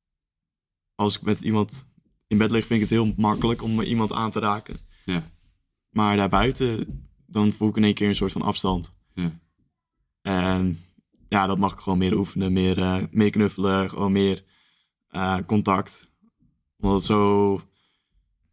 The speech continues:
Speaker 1: ja, gewoon vriendschappelijk of, mm, collega's of wat dan ook, een sch-, schouderklopje op je,
Speaker 2: Mhm.
Speaker 1: het kan zo helend zijn. Alleen al die aanraking, gewoon even van, "Hey, ik zie je, ik voel je en, en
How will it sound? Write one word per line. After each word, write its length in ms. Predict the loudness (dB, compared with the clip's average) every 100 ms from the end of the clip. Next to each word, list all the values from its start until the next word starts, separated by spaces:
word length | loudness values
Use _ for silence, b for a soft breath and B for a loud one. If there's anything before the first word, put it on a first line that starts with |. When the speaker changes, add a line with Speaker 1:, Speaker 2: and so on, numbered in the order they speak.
| _ _
Speaker 1:
ja, 260 | -4 -2 -4
gewoon 460 | -6 -2 0 0 -4
vriendschappelijk 800 | -2 0 2 0 2 2 0 0
of, 380 | -4 -6 -14 _ _ _
mm, 460 | -8 -4 -2 -2 -2
collega's 640 | 0 2 2 -2 -6 -6
of 120 | -10 -6
wat 160 | -4 -2
dan 120 | 0
ook, 380 | 0 -2 -6 -12
een 260 | -10 -10 -10 _
sch-, 240 | -20 -20 _
schouderklopje 560 | -8 -4 -2 -2 -2 -2
op 80 |
je, 300 | -2 -4 -4 -2
Speaker 2:
Mhm. 280 | -2 2 0 0
Speaker 1:
het 100 | -4
kan 180 | -4 0
zo 440 | 2 4 2 2
helend 340 | 2 0 0 -2
zijn. 220 | -2 0
Alleen 220 | 0 0
al 80 | 0
die 140 | -2
aanraking, 520 | 0 0 -2 -4 -8 -10
gewoon 160 | -6
even 300 | -4 -4 -8
van, 140 | -8 -4
"Hey, 320 | -2 -2 -4 b b b b
ik 140 | _ -14
zie 260 | -4 2 4
je, 140 | 2 0
ik 140 | -4
voel 260 | -4 -2 -2
je 180 | -2 -4
en, 300 | -8 -8 -10
en 280 | -8 -4